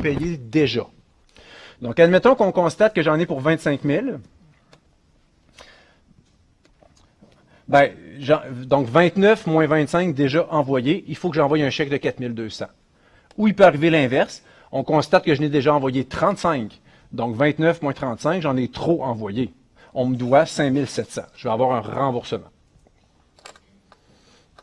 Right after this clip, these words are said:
Ça me fait toujours rire quand quelqu'un a un remboursement de cinq mille sept cent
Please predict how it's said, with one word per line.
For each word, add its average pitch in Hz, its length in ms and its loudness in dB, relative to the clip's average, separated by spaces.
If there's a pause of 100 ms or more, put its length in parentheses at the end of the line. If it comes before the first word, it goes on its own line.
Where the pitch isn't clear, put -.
(2750)
Ça 135 120 -6
me 113 60 -6
fait 156 100 2
toujours 185 360 6
rire 208 220 8
quand 160 100 2
quelqu'un 156 340 2
a 165 140 6
un 143 120 6
remboursement 139 640 0
de 160 40 -12
cinq 139 240 -4
mille 151 160 0
sept 127 220 -2
cent 143 280 -2